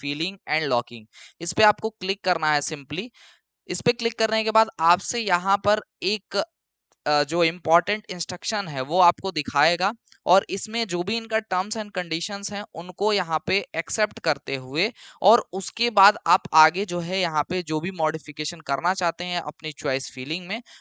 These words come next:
वो मॉडिफिकेशन आप कर सकते हैं। जैसे यहाँ पे दिखा हुआ है इंपॉर्टेंट इंस्ट्रक्श-, इंस्ट्रक्शंस, ठीक है, और इसमें क्या लिख रहा है कि "If you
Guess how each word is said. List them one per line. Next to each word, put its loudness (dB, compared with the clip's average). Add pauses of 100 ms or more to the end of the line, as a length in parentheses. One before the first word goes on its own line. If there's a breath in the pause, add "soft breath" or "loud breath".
(100)
वो 6
मॉडिफिकेशन 0
आप -2
कर 2
सकते -14
हैं। -16 (280 soft breath)
जैसे -2
यहाँ 6
पे 2
दिखा 0
हुआ 6
है 0
इंपॉर्टेंट -2
इंस्ट्रक्श-, -8 (120)
इंस्ट्रक्शंस, -4
ठीक -6
है, 2 (300 soft breath)
और 0
इसमें -6
क्या 4
लिख 0
रहा 4
है 0
कि -14
"If -10
you -8